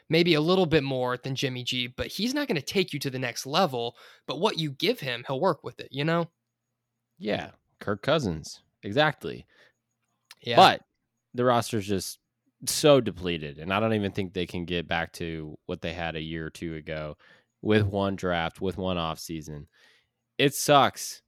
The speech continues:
Speaker 2: man. I, I'm taking it a game at a time. This, this Sunday <laughs> game was so awful.
Speaker 1: It was bad.
Speaker 2: I
Speaker 1: It was
Speaker 2: went
Speaker 1: bad.
Speaker 2: from
Speaker 1: Having C D in two leagues, I, I was so f-, just furious with myself that I did that.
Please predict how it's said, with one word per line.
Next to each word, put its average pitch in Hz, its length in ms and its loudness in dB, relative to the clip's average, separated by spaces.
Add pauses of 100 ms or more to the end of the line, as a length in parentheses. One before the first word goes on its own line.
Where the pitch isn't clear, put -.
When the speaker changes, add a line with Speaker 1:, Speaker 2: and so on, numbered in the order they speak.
Speaker 2:
man. 104 240 0
I, 113 220 2
I'm 147 60 4
taking 214 240 10
it 214 80 8
a 180 80 6
game 160 200 8
at 175 80 6
a 151 60 4
time. 120 440 4 (460)
This, 170 220 -4
this 220 300 4
Sunday 190 500 10
<laughs> - 180 0
game 139 420 8 (360)
was 170 360 8
so 226 720 6 (320)
awful. 147 420 4
Speaker 1:
It 139 40 6
was 139 120 2
bad. 117 520 -2 (100)
Speaker 2:
I - 80 -10
Speaker 1:
It - 60 2
was 202 80 8
Speaker 2:
went 214 120 6
Speaker 1:
bad. 127 140 6
Speaker 2:
from 190 80 6
Speaker 1:
Having 190 340 12
C 180 280 8
D 151 200 10
in 139 100 8
two 139 220 6
leagues, 131 400 2
I, 139 200 2
I 139 140 6
was 139 180 2
so 135 800 8
f-, - 280 -16
just 127 340 -2
furious 120 480 -4
with 120 140 -14
myself 120 420 -4
that - 100 -6
I 120 80 -6
did 127 220 -8
that. - 220 -8